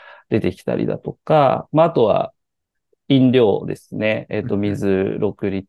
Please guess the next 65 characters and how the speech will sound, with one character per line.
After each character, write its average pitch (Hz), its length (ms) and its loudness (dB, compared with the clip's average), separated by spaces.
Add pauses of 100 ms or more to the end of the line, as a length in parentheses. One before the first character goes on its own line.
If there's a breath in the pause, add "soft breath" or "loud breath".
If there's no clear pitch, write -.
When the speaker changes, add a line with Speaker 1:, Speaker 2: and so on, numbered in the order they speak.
Speaker 1:
ト - 100 -4
ル、 - 180 -6
あ 98 140 -2
の、 90 340 -6
飲 110 160 0
料 101 140 0
の 98 120 -6
パ 107 140 -8
ッ - 200 -14
ク、 - 80 -12
ケ - 160 -2
ー 92 40 0
ス - 140 -10
で - 80 -4
あ - 60 -6
る - 120 -18
と - 120 -14
か、 151 500 0 (600 loud breath)
あ 151 300 0 (160)
と 123 320 2
は 113 340 2
さ 135 120 0
っ 127 100 -6
き 110 120 -6
の、 92 120 -6
ま 95 120 -2
あ、 90 60 -4
ベ 110 160 -4
ビ 101 140 -4
ー - 20 -4
マ 101 160 -6
マ 98 160 -6
系 101 240 -4
の 151 320 2
子 - 140 0
供 113 260 4
の 107 140 -2
お 110 200 -6
菓 104 180 -4
子 - 180 -18
と - 120 -6
か、 - 380 -6 (180)
Speaker 2:
う - 60 -8
ん - 20 -10
う - 40 -10
ん。 - 40 -4
Speaker 1:
え 92 280 0
ー、 95 40 -4
ゼ 98 160 2
リ 101 100 -6
ー - 140 -10
み - 80 -10
た - 140 -14
い - 60 -18
な - 160 -18 (100)
と 120 120 -8
こ、 - 140 -12
ジ 110 120 0
ュ 95 40 2
レ 87 100 -2
と - 120 -12
か - 100 -12
で 98 60 -12
す - 140 -18
ね。 147 140 -12